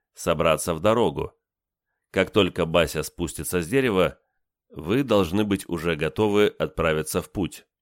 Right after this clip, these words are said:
Успеете на Невский экспресс? Хорошо. Не успеете, поедете завтра,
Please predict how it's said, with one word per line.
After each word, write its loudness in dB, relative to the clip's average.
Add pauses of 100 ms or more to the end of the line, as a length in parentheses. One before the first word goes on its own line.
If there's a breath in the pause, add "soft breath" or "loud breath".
(580)
Успеете 0
на 0
Невский -2
экспресс? -4
Хорошо. -4 (520)
Не 0
успеете, 0
поедете -2
завтра, -2